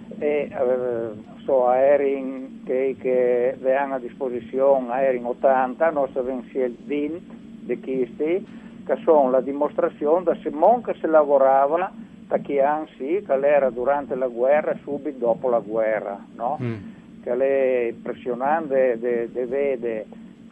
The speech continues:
Speaker 1: che, che no, che non era macchine, se l'era tutto fatto a mano, e, e, e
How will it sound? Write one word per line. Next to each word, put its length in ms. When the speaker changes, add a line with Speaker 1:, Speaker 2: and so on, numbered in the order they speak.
Speaker 1:
che, 480
che 100
no, 200
che 80
non 180
era 220
macchine, 720
se 80
l'era 300
tutto 340
fatto 480
a 140
mano, 520
e, 60
e, 720
e 440